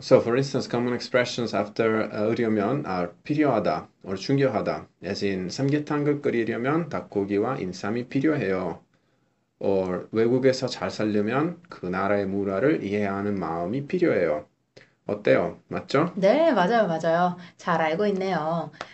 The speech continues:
Speaker 2: 의료면 다음에 필요하다, 중요하다와 같은 표현도 올 수 있어요.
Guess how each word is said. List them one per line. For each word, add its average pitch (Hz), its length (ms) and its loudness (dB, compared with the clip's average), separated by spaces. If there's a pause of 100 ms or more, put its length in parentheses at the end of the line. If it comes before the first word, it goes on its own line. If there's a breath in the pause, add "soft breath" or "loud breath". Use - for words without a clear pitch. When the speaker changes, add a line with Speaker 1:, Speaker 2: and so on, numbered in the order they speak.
(200 loud breath)
Speaker 2:
의료면 233 500 4
다음에 180 720 -2
필요하다, 240 840 0
중요하다와 185 720 0
같은 285 500 -4
표현도 233 640 2 (160)
올 190 80 2
수 - 140 -2
있어요. 143 280 -4